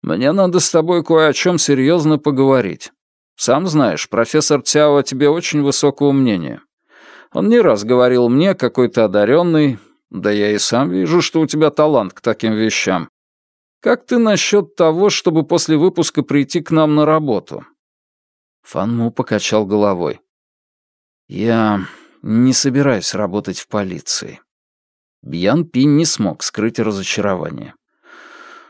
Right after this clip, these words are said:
«Ну ладно, у каждого свои планы. Но если пойдешь в полицию, то оправдаешь надежды профессора Цяо». Он поднялся и хлопнул Фан Му по плечу.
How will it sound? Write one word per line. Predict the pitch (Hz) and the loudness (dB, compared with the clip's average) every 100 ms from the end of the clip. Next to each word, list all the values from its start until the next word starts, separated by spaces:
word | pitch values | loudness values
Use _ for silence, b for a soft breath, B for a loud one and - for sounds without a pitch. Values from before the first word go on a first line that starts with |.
| B _ | B _
«Ну | - 117 131 160 247 | -2 2 4 4 4
ладно, | 285 233 226 240 247 190 B B B | 4 4 2 2 4 2 B B B
у | - 113 | -10 -10
каждого | - 135 208 208 220 | 0 0 0 -2 -2
свои | 196 120 98 98 | 0 2 2 0
планы. | 185 160 143 113 98 78 B B B | -2 0 0 2 -2 -6 B B B
Но | - | -4
если | 127 202 220 | -2 0 0
пойдешь | 185 190 190 208 - | 2 2 2 -2 0
в | |
полицию, | 156 156 208 196 185 165 | 0 0 -2 0 0 0
то | - 147 | 0 2
оправдаешь | 151 143 147 135 135 190 113 - | 2 2 0 0 0 0 0 -2
надежды | 107 101 98 151 131 131 | -2 -2 0 0 0 -2
профессора | 117 104 - 131 - 123 | 0 -2 -2 -2 0 -2
Цяо». | 117 - 143 95 - _ _ _ _ B B B B B | -2 -2 0 -2 -6 _ _ _ _ B B B B B
Он | - 101 | -4 0
поднялся | 113 107 107 147 156 - | 0 0 0 0 0 0
и | 127 | 0
хлопнул | 101 113 123 123 110 | 0 0 0 0 -2
Фан | - 104 | -2 -2
Му | 101 117 | 0 -2
по | 107 | -4
плечу. | - 101 98 - 50 | -4 -4 -4 -8 -10